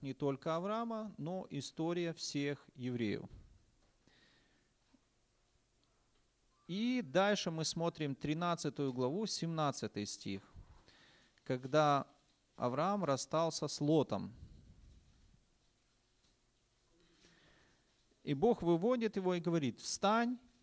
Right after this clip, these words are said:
пойди по земле сей в долготу и в ширину её, широту её, ибо я тебе дам её».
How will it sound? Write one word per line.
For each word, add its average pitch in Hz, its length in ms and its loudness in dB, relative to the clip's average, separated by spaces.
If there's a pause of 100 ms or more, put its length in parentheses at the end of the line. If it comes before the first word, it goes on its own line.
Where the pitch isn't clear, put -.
пойди 151 300 0
по 165 180 2
земле 139 440 0
сей 185 240 0
в 139 40 -2
долготу 127 580 2
и 180 40 -2
в - 60 -4
ширину 127 460 -2
её, 196 300 -2
широту 127 420 -2
её, 185 300 0
ибо 127 280 2
я 165 480 0
тебе 131 580 -4
дам 120 420 -2 (200)
её». 113 480 0